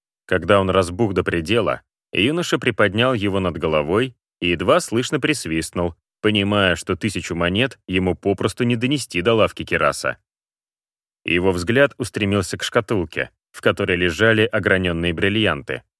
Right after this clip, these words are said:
успешно вынесенные из банка Баклара во время первого столкновения с варварами. Эти камешки стоили немало, потому двух бриллиантов должно хватить, чтобы умерить аппетит шантажиста.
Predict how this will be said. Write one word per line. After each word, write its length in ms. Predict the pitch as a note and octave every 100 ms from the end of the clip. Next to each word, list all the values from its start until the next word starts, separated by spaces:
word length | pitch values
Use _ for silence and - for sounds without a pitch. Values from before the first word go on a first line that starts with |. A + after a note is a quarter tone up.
| _
успешно 640 | B2 - G#2 C3 - B2
вынесенные 600 | F#2+ G#2+ G2+ - G2 F#2+
из 220 | G#2 F#2+
банка 320 | D#2+ F2+ E2 E2
Баклара 580 | D#2 - G2 B2+ C3+ - _
во 160 | G2 F#2+
время 300 | C3 D#3+ B2
первого 400 | - F2+ B2 B2+
столкновения 640 | - A2+ F#2+ D2+ D#2 E2
с 100 | -
варварами. 540 | G2+ F2+ C#2 C#2 B1 - _ _ _ _ _ _ _ _
Эти 260 | F#2+ F2+ F#2
камешки 460 | A#2+ B2 A2 -
стоили 440 | G2+ - G2 F#2+ G2
немало, 540 | A#2+ B2+ E2 B1+ A#1+ _ _ _
потому 380 | - A#2 B2+ F#3+
двух 260 | C3+ A#2+ A#2
бриллиантов 640 | G2+ F2 F2+ C3+ E3 E3+
должно 300 | C3 G2 B2
хватить, 540 | - E3+ - F2+ - - -
чтобы 480 | - - B2+ D#3
умерить 500 | D#3 A2+ F2+ G2 B2+
аппетит 420 | - C3 A#2+ - -
шантажиста. 720 | G2+ F2 G2 D#2 - C#2